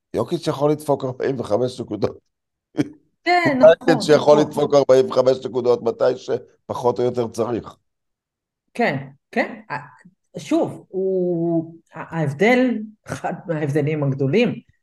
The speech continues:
Speaker 2: בינו לבין, אה, נגיד לוקה, שהוא פשוט, לא, לוקה הוא דבר נפלא, אבל הוא לא, לוקה הוא לא משהו שלא ראינו בגרסאות כאלה או אחרות,
Speaker 1: כן.
Speaker 2: רק הטובים ביותר, לוקה זה לברון כזה,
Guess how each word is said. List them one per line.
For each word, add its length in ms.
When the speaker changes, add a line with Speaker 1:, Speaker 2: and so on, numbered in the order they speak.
Speaker 2:
בינו 340
לבין, 480
אה, 720
נגיד 340
לוקה, 420
שהוא 380
פשוט, 240
לא, 140
לוקה 280
הוא 160
דבר 220
נפלא, 440
אבל 180
הוא 140
לא, 380
לוקה 240
הוא 180
לא 200
משהו 360
שלא 300
ראינו 440
בגרסאות 560
כאלה 220
או 80
אחרות, 540
Speaker 1:
כן. 60
Speaker 2:
רק 220
הטובים 360
ביותר, 340
לוקה 260
זה 120
לברון 380
כזה, 220